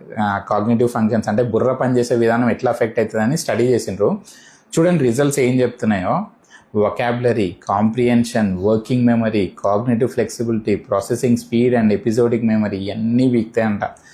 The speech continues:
ఇదిగోండి ఇంకొక పెద్ద స్టడీ, caffeine intake and sleep behavioral issues మీద చేసిళ్ళు. దీంట్లో తేలింది కూడా సేమే,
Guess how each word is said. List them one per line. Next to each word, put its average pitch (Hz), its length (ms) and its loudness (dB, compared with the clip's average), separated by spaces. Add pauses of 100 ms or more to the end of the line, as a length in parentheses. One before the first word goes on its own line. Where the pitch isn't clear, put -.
(280)
ఇదిగోండి 151 380 2
ఇంకొక 160 500 0
పెద్ద 110 280 0
స్టడీ, 135 460 0 (340)
caffeine 156 300 2
intake 147 500 2
and 127 140 2
sleep 120 460 0
behavioral 131 440 2
issues 120 400 -2
మీద 110 240 2
చేసిళ్ళు. 101 440 0 (400)
దీంట్లో 110 300 2
తేలింది 139 300 2
కూడా 160 160 2
సేమే, 139 500 0